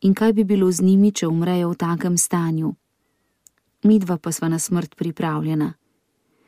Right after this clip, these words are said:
Ni čudno, da smo tudi drugi družinski člani ubijalcem odpustili in ne nosimo v srcu nikakršne grenkobe in sovraštva.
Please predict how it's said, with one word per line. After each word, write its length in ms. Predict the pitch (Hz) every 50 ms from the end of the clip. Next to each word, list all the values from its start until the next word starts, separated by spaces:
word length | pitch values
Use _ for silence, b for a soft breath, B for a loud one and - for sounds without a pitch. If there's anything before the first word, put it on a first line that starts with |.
| b b b b b b b b b b b b -
Ni 140 | 202 208 202
čudno, 420 | - - 240 233 185 175 175 165
da 120 | 156 160 156
smo 200 | - 170 170 160
tudi 400 | - - 202 175 190 185 185 175
drugi 360 | 156 208 214 226 196 170 160
družinski 560 | 156 160 165 165 170 180 185 180 - - 175
člani 540 | - - 185 175 175 180 185 185 185 185 -
ubijalcem 720 | - - 170 156 185 175 175 170 165 170 175 - - 185 180
odpustili 720 | 175 - - - 180 - - - - 196 196 190 196 196 b b b b b b b b b _
in 140 | - 185 185
ne 100 | 185 185
nosimo 540 | 180 180 180 190 185 - - 190 180 175 170
v 40 | 175
srcu 420 | - - 196 185 180 - - 190
nikakršne 720 | 185 180 170 - - 185 180 175 - 190 - - - 190 180
grenkobe 640 | 170 175 175 175 170 - 180 170 170 165 175 170
in 100 | 170 170
sovraštva. 760 | 170 - 175 170 170 165 160 160 160 151 - - - 175 160